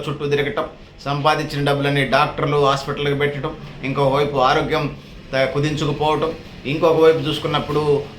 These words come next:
పని గంటలు తగ్గి కుటుంబ ఆదాయం తగ్గిపోతున్నటువంటి పరిస్థితిని మనం చూస్తూ ఉన్నాం. So, so, మనం ముందుకు వెళ్ళాల్సిన అవసరం ఉన్నది,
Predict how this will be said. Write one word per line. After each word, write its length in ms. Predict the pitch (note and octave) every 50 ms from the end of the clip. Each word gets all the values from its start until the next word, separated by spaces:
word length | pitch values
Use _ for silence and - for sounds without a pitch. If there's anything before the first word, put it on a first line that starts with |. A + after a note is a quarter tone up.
| - -
పని 200 | B2+ C3 C#3+ E3+
గంటలు 340 | E3+ F3 F3 E3 D3 D#3+ D#3
తగ్గి 460 | D#3 D#3 D3+ B2 - D3 D3+ D3 C3+ -
కుటుంబ 300 | - - E3 D#3+ D#3+ D#3
ఆదాయం 380 | D3+ D3 C#3+ C#3+ C#3+ C#3+ C#3 C3+
తగ్గిపోతున్నటువంటి 840 | - C3+ B2 C3+ D3 C#3+ D#3+ D3+ C#3+ C#3+ C#3 C3+ B2 C3 C3 B2 B2+
పరిస్థితిని 480 | G2+ B2 A#2 A#2+ - - C3 B2+ B2
మనం 180 | A#2+ A#2+ A2+ A#2+
చూస్తూ 320 | B2+ A#2+ - - B2 A#2
ఉన్నాం. 240 | A2+ G#2+ G2+ G2 F#2+ - - - - - - - - - - -
So, 320 | D#3+ D#3 D#3 D#3 D3+ D3 C#3+ - - - - - - - - - - -
so, 260 | D#3+ F3 F3 F3 E3+
మనం 360 | D#3+ D#3 D3+ D#3 D#3 D#3 D3 C#3
ముందుకు 300 | C#3+ D#3+ F3+ F3 F3+ F3
వెళ్ళాల్సిన 440 | E3 E3 D#3+ D#3 D#3 C#3+ - D#3
అవసరం 380 | C#3 B2+ C3+ C3+ - C3+ C#3 C3
ఉన్నది, 300 | A#2+ A#2 A2+ G#2 G#2 G#2